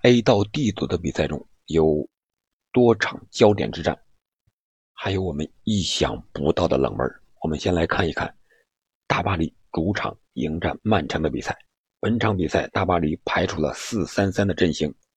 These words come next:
并没有死守。虽然在场面和数据上曼城占据一定的优势，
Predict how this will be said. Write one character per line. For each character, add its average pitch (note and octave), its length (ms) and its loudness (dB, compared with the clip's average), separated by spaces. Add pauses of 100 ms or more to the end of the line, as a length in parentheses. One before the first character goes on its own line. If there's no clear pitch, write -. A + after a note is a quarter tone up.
(180)
并 D#2 340 2
没 E2+ 200 4
有 E2 120 4
死 - 240 0
守。 - 160 -2 (1400)
虽 B2+ 160 -2
然 A#2 160 2
在 A#2 140 4
场 C#2 400 -2
面 G2+ 240 6
和 F#2+ 140 -2
数 D3+ 280 4
据 F#2+ 140 0
上 - 180 -6 (240)
曼 F2 240 -2
城 F2 260 -4 (100)
占 E2 200 0
据 D#2+ 300 -2
一 E2+ 180 0
定 G2 220 0
的 D#2 80 0
优 F#2+ 160 0
势， - 180 -4